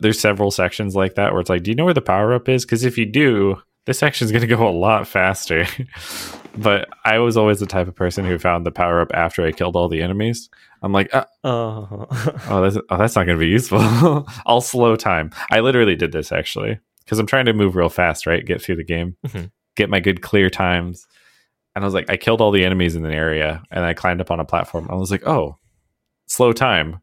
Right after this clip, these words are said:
Speaker 1: Run up, grabbed it, and then ran down to the green open door, um, that now I have to wait for it to slow, like, unlocked door. It slowly opened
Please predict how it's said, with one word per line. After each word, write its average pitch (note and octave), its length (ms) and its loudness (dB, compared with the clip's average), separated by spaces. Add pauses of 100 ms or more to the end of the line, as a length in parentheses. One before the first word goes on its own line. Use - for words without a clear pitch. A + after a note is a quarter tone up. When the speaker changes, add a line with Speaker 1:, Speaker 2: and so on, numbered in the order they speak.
(120)
Speaker 1:
Run G2 160 2
up, G#2 180 0
grabbed F#2 480 0
it, E2 220 0 (600)
and F#2 160 0
then F#2+ 160 2
ran G2 280 2
down F#2 360 2
to G2 120 -6
the F2 80 -2
green F2 440 -4
open F2 360 -4
door, E2+ 400 -2 (720)
um, F2 260 2
that F2+ 160 -4
now F#2+ 160 2
I F#2+ 80 2
have G2 180 0
to F#2 100 0
wait E2+ 280 -2
for - 140 -6
it F#2 120 -4
to F#2+ 100 -6
slow, F2 760 -4
like, F#2 260 0
unlocked F#2+ 480 0
door. D#2+ 200 0
It - 100 -6
slowly A#2+ 960 4
opened E2+ 580 0